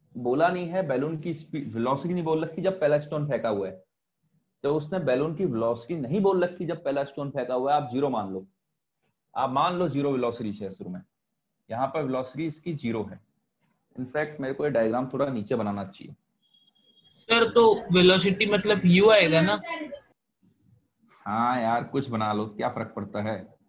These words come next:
Speaker 1: ठीक है। ये जा रहा है, इसका acceleration है constant दो का, इसका यहाँ पर speed मान लो ज़ीरो, लो Speed मान ली मैंने ज़ीरो,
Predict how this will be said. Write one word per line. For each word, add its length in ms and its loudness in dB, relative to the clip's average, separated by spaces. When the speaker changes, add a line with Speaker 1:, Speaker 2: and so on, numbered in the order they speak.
Speaker 1:
ठीक 100 -8
है। 300 -8
ये 140 0
जा 120 0
रहा 140 0
है, 400 -6
इसका 240 -6
acceleration 480 -6
है 100 -2
constant 560 -6
दो 320 -2
का, 160 -6
इसका 380 -6
यहाँ 220 -2
पर 200 -4
speed 340 -4
मान 260 0
लो 100 0
ज़ीरो, 320 -2
लो 220 -6
Speed 260 -2
मान 240 2
ली 140 -2
मैंने 320 -2
ज़ीरो, 260 -4